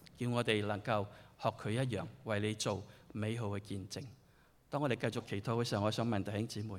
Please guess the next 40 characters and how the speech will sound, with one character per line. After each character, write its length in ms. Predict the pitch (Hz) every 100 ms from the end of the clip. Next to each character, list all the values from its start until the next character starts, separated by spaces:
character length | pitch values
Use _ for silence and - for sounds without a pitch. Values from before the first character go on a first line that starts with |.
| - - - -
如 100 | 120
果 80 | 147
你 80 | 165
覺 120 | 156
得 100 | 185
我 100 | 160
今 140 | 185
日 60 | 180
講 260 | 139 123 156
嘅 140 | 147
真 200 | 143 170
係 160 | 160 113
你 140 | 117
心 240 | 131 170 156
裏 80 | 131
面 240 | 107 104
係 200 | - 120
共 240 | 110 107 107
鳴， 160 | 95 - - - - -
願 200 | 117 131
意 120 | 151 160
聖 160 | 180 156
靈 180 | 117 110
帶 200 | 135 127
領 160 | 123 127
我 140 | 120
哋 180 | 104 104 - - -
為 140 | 120
神 240 | 117 - 98
做 160 | - 107
美 200 | 104 127
好 80 |
嘅 100 | 110 101
見 180 | 104
證， 120 | 104 104
學 180 | 104 135 135
阿 80 | 135
Eric 400 | 170 165 101 143
一 100 | 113
樣。 100 | 98